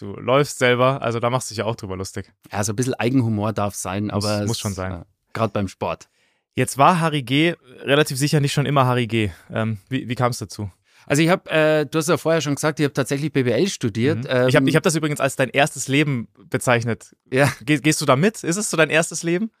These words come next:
Speaker 2: Ich glaube, es ist, äh, die Vorstufe von meinem jetzigen
Speaker 1: Mhm.
Speaker 2: Leben, ja. Und ich hab früher B W L studiert, hab in dem Job auch gearbeitet. Ich war
Speaker 1: Mhm.
Speaker 2: bei einem Investmentfonds. Ähm, klingt jetzt so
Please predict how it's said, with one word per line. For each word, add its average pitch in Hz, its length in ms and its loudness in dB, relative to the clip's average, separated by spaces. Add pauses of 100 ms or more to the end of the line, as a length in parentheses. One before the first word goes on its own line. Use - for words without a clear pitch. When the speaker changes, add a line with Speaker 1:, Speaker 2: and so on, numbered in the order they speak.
(120)
Speaker 2:
Ich 123 100 -4
glaube, 139 220 4
es 139 100 -2
ist, - 300 -4
äh, 127 100 0
die 120 100 -2
Vorstufe 131 680 -2
von 113 200 -4
meinem 113 300 -2
jetzigen 113 380 -2
Speaker 1:
Mhm. 107 100 -2
Speaker 2:
Leben, 110 280 0
ja. 110 180 0
Und 123 240 -2
ich 131 100 -2
hab 131 80 -2
früher 156 220 2
B 135 160 0
W 127 40 2
L 127 160 0
studiert, 175 440 -2
hab 139 100 0
in 135 80 2
dem 123 140 2
Job 135 240 0
auch 131 260 -2
gearbeitet. 131 640 -2
Ich 123 60 -8
war 131 100 2
Speaker 1:
Mhm. - 20 -6
Speaker 2:
bei 131 60 -2
einem 123 160 0
Investmentfonds. 143 840 -2
Ähm, 117 200 -2
klingt 127 260 -2
jetzt 131 200 -4
so 117 420 0